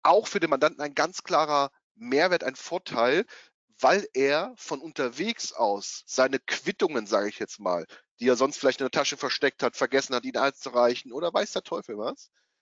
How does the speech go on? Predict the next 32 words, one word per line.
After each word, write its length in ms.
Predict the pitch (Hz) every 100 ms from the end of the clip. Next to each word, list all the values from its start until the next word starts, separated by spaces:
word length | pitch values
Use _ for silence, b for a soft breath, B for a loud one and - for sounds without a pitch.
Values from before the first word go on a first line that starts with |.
| _ _ -
ähm, 340 | 131 139 147 _ _
hier 440 | - 175 214 262 -
direkt 600 | 143 135 147 220 - -
auch 380 | 139 160 233 - _
Ihnen 320 | 170 185 170
hochzuladen. 760 | 175 190 - - 92 82 82 -
Und 260 | 117 -
auch 140 | - -
hier 200 | 180 220
gibt 240 | 214 -
es 120 | 185
eine 120 | 180 147
Neuerung 480 | 156 196 190 190
drin, 200 | 160 185
und 60 | 185
das 160 | 147 151
haben 160 | 165
vielleicht 260 | 147 160 -
noch 60 |
nicht 140 | 139 -
alle 160 | 143
mitbekommen. 560 | 143 - - - 170 190 B B B B _
Also 200 | 135 131
unter 240 | 139 165 135
anderem, 260 | 185 175
dass 200 | 143 -
natürlich, 480 | 147 - 160 - -
äh, 240 | 127 135
wenn 100 | 123
er 80 | 147
die 160 | 139 -
einscannt, 680 | 127 151 - 147 143 -